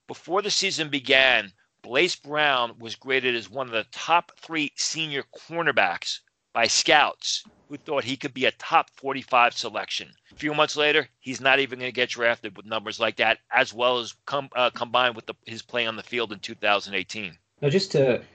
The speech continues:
Speaker 2: kinda go back to one guy you mentioned, DeAndre Baker out of Georgia. Obviously, he's a guy you haven't been as high on through the process. Thought he might have some struggles today,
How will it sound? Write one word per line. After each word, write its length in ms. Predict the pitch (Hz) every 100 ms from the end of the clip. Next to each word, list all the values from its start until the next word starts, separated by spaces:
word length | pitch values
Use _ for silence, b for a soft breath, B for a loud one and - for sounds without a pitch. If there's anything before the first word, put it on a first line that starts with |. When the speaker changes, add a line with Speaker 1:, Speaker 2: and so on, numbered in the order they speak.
| -
Speaker 2:
kinda 200 | 139 123
go 160 | 131 120
back 260 | 123 117
to 100 | 120
one 180 | 117 120
guy 140 | 113 110
you 120 | 110
mentioned, 440 | 107 104 110 104
DeAndre 420 | 135 131 135 135
Baker 280 | 123 120 123 117
out 120 | 113
of 120 | 95
Georgia. 440 | 107 107 110 110 b b
Obviously, 300 | - 143 143
he's 120 | 139 123
a 40 |
guy 80 | 120
you 180 | 123 131
haven't 180 | 127
been 120 | 113 113
as 120 | 104
high 320 | - 117 113
on 140 | 110
through 140 | 107 110
the 60 |
process. 680 | 104 113 104 101 113 104 - b b _
Thought 280 | - 139 120
he 120 | 127
might 220 | 120 113
have 180 | 120 110
some 140 | 117
struggles 340 | 107 117 107 -
today, 340 | 117 113 B